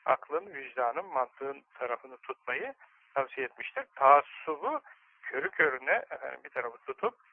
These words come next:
kör olarak, yani bu, "Ben bu taraftan doğmuşum, binaenaleyh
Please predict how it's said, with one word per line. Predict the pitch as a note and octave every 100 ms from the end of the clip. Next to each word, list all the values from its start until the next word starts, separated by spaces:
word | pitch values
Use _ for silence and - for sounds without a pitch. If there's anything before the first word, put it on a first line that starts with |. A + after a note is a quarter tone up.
| _ _ _ _
kör | - E3
olarak, | D3+ B2 A2+ G#2+ - - _ _ _ _
yani | C#3 B2 B2
bu, | D#3+ D#3+
"Ben | E3 D#3+
bu |
taraftan | E3 C#3+ A#2 - C3 -
doğmuşum, | C3+ C3 A#2 - B3+ B3+ - _ _ _
binaenaleyh | D#3+ D3+ A#2+ A2+